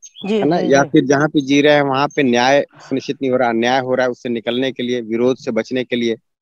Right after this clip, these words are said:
Speaker 2: माइग्रेट कर रहे हैं, ऐसे कई रीजंस हैं।
Speaker 1: जी।
Speaker 2: तो जब हम
Speaker 1: जी, जी,
Speaker 2: मानवीय
Speaker 1: जी।
Speaker 2: व्यवस्था के लिए काम कर रहे होते हैं,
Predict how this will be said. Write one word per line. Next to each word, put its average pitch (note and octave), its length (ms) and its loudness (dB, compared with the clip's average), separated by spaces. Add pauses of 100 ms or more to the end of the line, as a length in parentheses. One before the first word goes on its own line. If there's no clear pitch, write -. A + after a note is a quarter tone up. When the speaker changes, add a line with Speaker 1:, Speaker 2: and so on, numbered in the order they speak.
(300)
Speaker 2:
माइग्रेट A#2 400 2
कर G#2+ 180 -4
रहे G2 120 -6
हैं, F#2+ 60 -14 (500)
ऐसे B2 160 -6
कई D#3+ 220 4
रीजंस G#2+ 440 0
हैं। F#3+ 300 0
Speaker 1:
जी। C#3 60 -12 (680)
Speaker 2:
तो B2 80 -2
जब C3+ 180 2
हम D3 200 0
Speaker 1:
जी, F3 120 -4
जी, E3 60 -6
Speaker 2:
मानवीय C3 280 2
Speaker 1:
जी। D#3 60 0
Speaker 2:
व्यवस्था D3+ 320 -4
के D3+ 100 -8
लिए C#3+ 60 -6
काम C#3 240 -2
कर C#3+ 180 0
रहे C#3 120 0
होते C3 240 -4
हैं, A2 140 -2